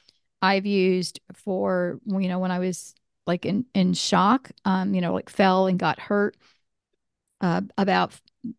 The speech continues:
I don't know, ten years ago, I was running, um, at Disney World, and I was chasing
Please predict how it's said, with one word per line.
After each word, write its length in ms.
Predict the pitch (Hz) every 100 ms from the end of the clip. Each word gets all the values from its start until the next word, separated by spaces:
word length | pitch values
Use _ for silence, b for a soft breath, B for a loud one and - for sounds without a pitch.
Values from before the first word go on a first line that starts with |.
| _
I 140 | 208
don't 140 | 202 185
know, 220 | 180 180 202
ten 280 | - - 226
years 340 | 214 202 202 202
ago, 480 | 196 180 190 190 -
I 120 | 185
was 220 | 196 -
running, 580 | 214 196 196 208 226 240 b b b b -
um, 340 | 196 101 101
at 220 | - 277 -
Disney 560 | 233 185 190 180 180 190 -
World, 460 | 185 185 180 240 254
and 420 | - 190 190 190 175
I 100 | 202
was 180 | 202
chasing 640 | - 220 214 220 208 208 202